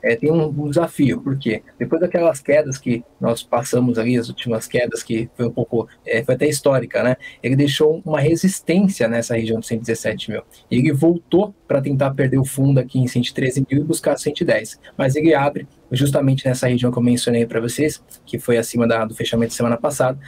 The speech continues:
então ganhando fôlego pra tentar retomar o movimento de alta e responder aquela tendência do gráfico diário. É, posso dar uma olhadinha no dólar aqui pra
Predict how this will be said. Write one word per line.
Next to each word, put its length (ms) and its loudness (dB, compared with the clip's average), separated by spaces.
então 140 0
ganhando 300 4
fôlego 340 2
pra 140 0
tentar 300 2
retomar 380 0
o 40 0
movimento 340 -4
de 140 2
alta 320 0
e 60 0
responder 460 2
aquela 260 0
tendência 420 -4
do 120 -2
gráfico 400 -2
diário. 340 0
É, 460 2
posso 120 0
dar 80 2
uma 80 2
olhadinha 240 2
no 100 2
dólar 280 2
aqui 180 -4
pra 320 0